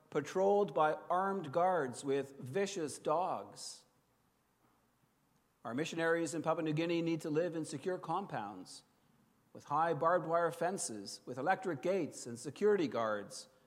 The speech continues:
patrolling the premises. Even in our Western societies, we see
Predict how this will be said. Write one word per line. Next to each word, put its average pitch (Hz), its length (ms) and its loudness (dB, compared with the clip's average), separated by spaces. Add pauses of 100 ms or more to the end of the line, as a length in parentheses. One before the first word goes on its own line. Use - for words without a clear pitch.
patrolling 170 480 2
the 165 80 -2
premises. 143 960 -6 (2000)
Even 214 180 6
in 202 60 8
our 185 80 8
Western 196 340 6
societies, 190 680 4
we 151 100 4
see 175 460 0